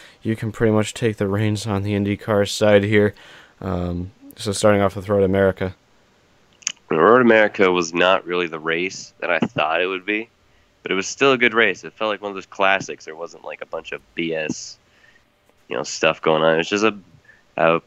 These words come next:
Speaker 2: pretty fair race. And now how Newgarden dominated basically the entire race, like, that's basically what you need to know, is Newgarden dominated the entire thing.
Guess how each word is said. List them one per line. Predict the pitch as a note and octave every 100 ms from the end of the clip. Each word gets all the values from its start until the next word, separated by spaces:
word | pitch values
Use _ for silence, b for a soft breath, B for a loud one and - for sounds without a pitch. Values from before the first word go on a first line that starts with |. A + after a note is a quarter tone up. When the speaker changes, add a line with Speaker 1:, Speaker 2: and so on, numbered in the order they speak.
| _
Speaker 2:
pretty | - F#2
fair | F2+ - F#2+
race. | F2+ G#2+ F2+ -
And | G2
now | A2 A2+ G#2+ G#2 _ _ _ _
how | A2 G#2
Newgarden | A2+ C#3+ D3 D3 C3 A2+ - _ _ _
dominated | G2 G2 A#2+ A#2+ B2 B2+ A2
basically | G2 A2 -
the | G#2+ G#2
entire | G2+ G#2+ G#2
race, | F#2+ A2 A2+
like, | D#2+
that's | F2 -
basically | - D3 - B2+
what |
you | A#2
need | G#2
to | F#2
know, | D2+
is | C#2+
Newgarden | F#2 A#2 D3 C3 G#2+ _
dominated | F#2 G2+ G2+ F#2
the | F2+
entire | E2 F2+
thing. | E2 D#2+ D2